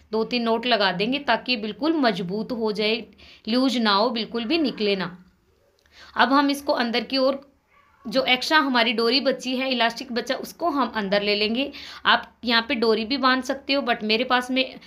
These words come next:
ऐसे ही बरा पड़ी थी, कोई काम में नहीं आ रही, तो उसका मैंने इलास्टिक भी काम में ले लिया। अब हम इसको थोड़ा सा फोल्ड करेंगे इसको। अब दोस्तों, इसके अंदर हम ढेर सारे कपड़े रख सकते हैं। जैसे अभी हमारी सर्दी का मौसम गया है,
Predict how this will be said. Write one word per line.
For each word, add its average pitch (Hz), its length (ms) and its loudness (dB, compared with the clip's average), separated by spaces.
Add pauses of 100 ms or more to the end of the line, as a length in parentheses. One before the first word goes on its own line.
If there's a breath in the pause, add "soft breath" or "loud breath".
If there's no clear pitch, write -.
(180 loud breath)
ऐसे 233 300 2
ही 302 200 2
बरा 226 300 4
पड़ी 214 260 0
थी, 247 160 -6
कोई 262 180 -4
काम 220 220 2
में 214 100 -4
नहीं 226 200 -2
आ 226 60 0
रही, 190 140 -2
तो 190 120 -8
उसका - 300 -2
मैंने 214 200 0
इलास्टिक 208 460 -4
भी 208 80 -4
काम 175 280 -2
में 330 240 -4
ले 208 120 2
लिया। 180 260 -2
अब 233 180 6
हम 277 180 2
इसको 269 260 -4
थोड़ा 233 260 0
सा 277 160 2
फोल्ड 214 320 -2
करेंगे 175 360 -2
इसको। 170 260 -10 (560 loud breath)
अब 302 520 4
दोस्तों, 262 420 -4
इसके 302 320 0
अंदर 220 380 2
हम 202 280 -4
ढेर 254 280 4
सारे 262 340 4
कपड़े 247 400 0
रख 240 200 0
सकते - 320 -4
हैं। 214 180 -4
जैसे 226 340 0
अभी 220 320 0
हमारी 233 380 0 (360 loud breath)
सर्दी 233 360 2
का 247 160 2
मौसम 240 420 -4
गया 208 280 4
है, 254 300 -2